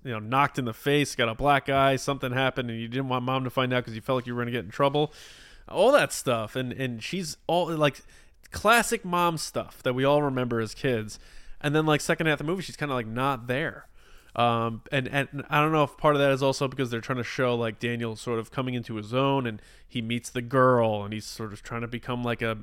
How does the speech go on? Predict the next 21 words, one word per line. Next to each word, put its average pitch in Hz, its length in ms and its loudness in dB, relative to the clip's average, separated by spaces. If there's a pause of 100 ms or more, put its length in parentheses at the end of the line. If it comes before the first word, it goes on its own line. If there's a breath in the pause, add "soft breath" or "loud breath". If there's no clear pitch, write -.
a 123 100 -4
young 120 300 -4
man, 127 320 0
so 113 180 -4
to 104 80 -8
speak, 113 400 -6
and 107 140 -8 (420 loud breath)
maybe 120 220 -2
mom's 117 480 0
role 120 460 2
does 123 280 0
sort 110 260 -4
of 107 180 -10 (320 soft breath)
naturally 110 440 -2
fade 107 300 -6
back 104 240 -2
a 107 40 -6
bit. 104 260 -6
But 117 120 -2
either 131 200 0
way, 120 360 2